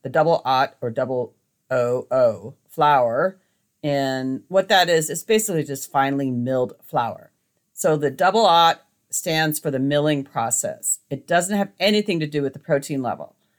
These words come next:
And the finely milled flour, what, what's gonna happen? It's going to produce a lighter texture and a somewhat finer crumb.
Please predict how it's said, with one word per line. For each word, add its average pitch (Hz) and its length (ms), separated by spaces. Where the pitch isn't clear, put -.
And 175 300
the 175 80
finely 247 460
milled 226 380
flour, 151 480
what, 302 300
what's 302 180
gonna 226 160
happen? 220 380
It's 185 260
going 190 420
to - 140
produce 151 920
a 143 140
lighter 143 440
texture 214 840
and 131 680
a 139 80
somewhat 139 420
finer 127 300
crumb. 226 420